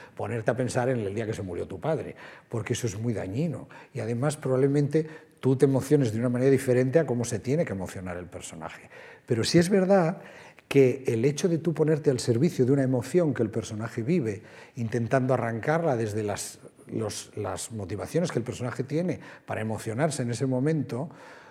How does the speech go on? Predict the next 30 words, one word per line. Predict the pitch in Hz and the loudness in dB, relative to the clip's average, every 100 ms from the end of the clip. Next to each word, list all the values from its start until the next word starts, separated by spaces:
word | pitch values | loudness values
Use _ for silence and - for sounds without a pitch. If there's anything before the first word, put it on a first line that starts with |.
| - _ _ _ _ - | -20 _ _ _ _ -10
llora | 101 92 98 104 160 - | -8 -2 -2 -2 -4 -4
con | - 120 101 | -4 -4 -4
tus | - 180 - | -4 -4 -4
lágrimas. | 92 78 78 80 76 - - - _ _ _ _ _ _ _ _ | -8 -6 -6 -10 -12 -16 -20 -20 _ _ _ _ _ _ _ _
Y | - | -10
claro, | 107 160 | 2 4
de | |
alguna | 127 123 156 | 4 4 4
manera | 160 165 185 190 | 6 8 6 4
eso | - 165 | 0 0
te | - 156 | 4 4
sensibiliza, | 170 151 117 127 101 98 147 156 269 | 4 0 0 -2 -2 -2 -4 -4 -6
porque | - 117 113 | -4 -4 -4
nosotros | 104 113 131 - | -4 -4 -4 -2
somos | 135 151 160 - - - | -4 -4 -6 -10 -20 -12
una | 113 117 | -4 -2
máquina. | 113 165 254 175 80 - _ _ _ _ _ - - - | -2 -2 -2 -4 -6 -12 _ _ _ _ _ -20 -20 -12
Entonces, | 107 127 151 | -2 4 6
aunque | 131 113 | 6 4
tú | - | 4
estés | 127 - 143 | 2 6 4
trabajando | 147 147 135 151 151 | 8 8 6 4 2
con | 143 | 4
el | 143 | 4
cerebro, | 143 143 151 156 220 - - - | 6 8 8 6 0 -8 -20 -12
eh, | 123 123 | -2 -2
todo | 107 123 120 143 | 2 4 8 8
tu | 147 156 143 | 6 4 6
sistema | 127 131 - - 127 | 4 2 0 0 2
nervioso | 135 131 127 160 160 160 220 | 6 6 8 6 6 0 -4